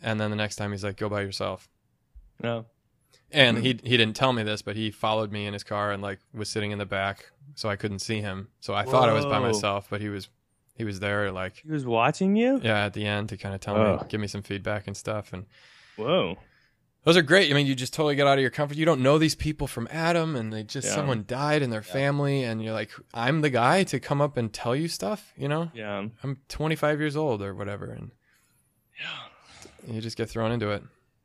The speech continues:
Speaker 3: Yeah,
Speaker 2: Yeah.
Speaker 3: that, uh, yeah, I think that's also the reality of, like, it is just a very, um, a public life as well, of, like, just people, a lot of people know your name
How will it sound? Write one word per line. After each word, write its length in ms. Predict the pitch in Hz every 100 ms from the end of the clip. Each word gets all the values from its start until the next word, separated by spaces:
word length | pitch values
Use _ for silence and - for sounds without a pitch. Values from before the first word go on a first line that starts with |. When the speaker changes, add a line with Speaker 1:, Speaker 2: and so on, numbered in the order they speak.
| _ _
Speaker 3:
Yeah, 360 | 113 113 117
Speaker 2:
Yeah. 20 | 101
Speaker 3:
that, 320 | 202 226 -
uh, 380 | 160 135 104 95 - - - _ _ _ _
yeah, 260 | 147 127 110
I 60 |
think 180 | 156 196
that's 240 | 165 131
also 580 | 127 117 123 107 104 101 98 - - - - - - _ _ _
the 60 | 113
reality 320 | 110 107 101
of, 100 | 95 - - - _ _ _ _
like, 160 | 131 120
it 80 |
is 160 | 123 120
just 200 | 113 -
a 40 | 98
very, 640 | 98 98 101 95 92 123 _
um, 500 | 95 87 82 80 92 _ _ _ _ _ _ _ _ _ _ _ _ _
a 60 | 127
public 420 | - 127 120 -
life 380 | 101 104 107 - - 101
as 180 | 98
well, 300 | 92 90 92
of, 120 | 92 -
like, 180 | 85 -
just 160 | 104
people, 540 | - 107 104 98 95 - _ _ _ _ _
a 40 |
lot 300 | 131 127 113
of 80 | 127
people 260 | - 120 110
know 180 | 110 110
your 180 | 110 104
name 440 | 101 104 98 98